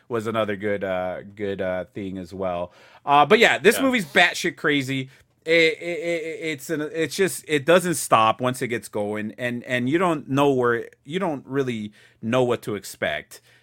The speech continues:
Speaker 1: like myself,
Speaker 2: Yeah.
Speaker 1: and, and that, that is the best way to, I think that was the best way for me to go in, is just going in pra-, basically blind, and I came out, well, I was like, "What the hell? This is awesome." But I do agree, it came out a little
Speaker 2: Yeah.
Speaker 1: too early.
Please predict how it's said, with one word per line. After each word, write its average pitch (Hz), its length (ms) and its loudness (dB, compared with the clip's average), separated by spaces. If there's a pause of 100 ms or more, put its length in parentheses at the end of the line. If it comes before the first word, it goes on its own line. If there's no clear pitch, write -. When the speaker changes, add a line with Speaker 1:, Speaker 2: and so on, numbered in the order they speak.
(120)
Speaker 1:
like 104 200 0
myself, 98 640 0
Speaker 2:
Yeah. 101 120 -6
Speaker 1:
and, 113 280 -6
and 117 320 -6
that, 127 240 2
that 156 180 4
is 151 180 -2
the 139 160 -6
best 120 400 0
way 120 180 0
to, 113 200 -6
I 120 100 -4
think 127 200 -8
that 123 140 0
was 113 80 -6
the 110 160 -12
best 104 280 -6
way 104 140 -4
for 101 160 -10
me 95 140 -8
to 95 80 -6
go 87 240 -6
in, 85 260 -10 (420)
is 101 160 -6
just 104 260 -8 (260)
going 110 260 0
in 98 180 -6 (220)
pra-, 107 240 -2
basically 107 540 -4
blind, 87 440 -8
and 101 120 -6
I 104 80 -2
came 107 280 -4
out, 90 220 -4
well, 95 140 -6
I 92 160 -8
was 92 120 -14
like, 85 260 -12 (540)
"What 160 260 4
the 120 200 4
hell? 143 280 6
This 139 140 -2
is 123 120 -4
awesome." 123 580 -2 (180)
But 156 140 6
I 160 100 6
do 170 160 6
agree, 156 380 4
it 139 60 0
came 139 200 4
out 131 140 6
a - 20 -2
little 123 160 2
Speaker 2:
Yeah. 101 60 -2
Speaker 1:
too 147 80 2
early. 120 500 2